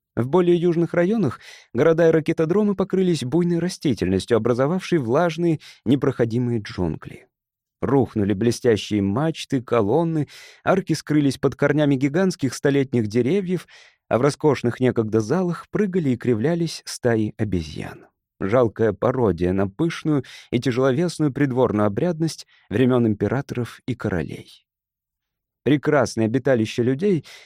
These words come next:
опустели. Километровые башни лежали поверженными. Машины остановились,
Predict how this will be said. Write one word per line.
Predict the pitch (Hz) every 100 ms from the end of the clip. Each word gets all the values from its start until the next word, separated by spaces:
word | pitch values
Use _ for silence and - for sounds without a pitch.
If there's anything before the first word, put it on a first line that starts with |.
| _
опустели. | - 143 170 - 202 175 - - _ _ _ -
Километровые | 117 123 127 135 127 123
башни | 107 160 156 - 110
лежали | 139 139 170 151
поверженными. | - 147 120 123 92 - - - - - _ _ _ -
Машины | 139 - 208 131
остановились, | 104 - 117 110 160 202 156